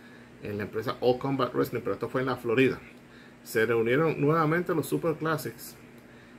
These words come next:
Eh, no todos, pero una gran parte de ellos. Alfredo Melier, el amigo Alfredo Melier, que se encuentra trabajando, eh, fuertemente en la ciudad de Chicago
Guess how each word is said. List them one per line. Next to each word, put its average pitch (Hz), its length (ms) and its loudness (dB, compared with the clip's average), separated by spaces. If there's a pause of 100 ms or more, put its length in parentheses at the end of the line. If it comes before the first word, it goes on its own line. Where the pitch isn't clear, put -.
(160)
Eh, 117 360 4
no 151 140 2
todos, 160 300 4
pero 110 220 0 (360)
una 127 160 -2
gran 147 160 0
parte 147 280 0
de 127 80 4
ellos. 131 140 0
Alfredo 120 320 0
Melier, 143 320 2 (320)
el 107 100 -8
amigo 123 440 -2
Alfredo 127 220 -4
Melier, 123 240 0
que 120 120 -4
se 104 120 -6
encuentra 101 460 -6
trabajando, 110 540 -2 (720)
eh, 107 340 2
fuertemente 123 520 0
en 113 60 -2
la 110 60 -2
ciudad 107 240 -4
de - 80 -2
Chicago 156 460 0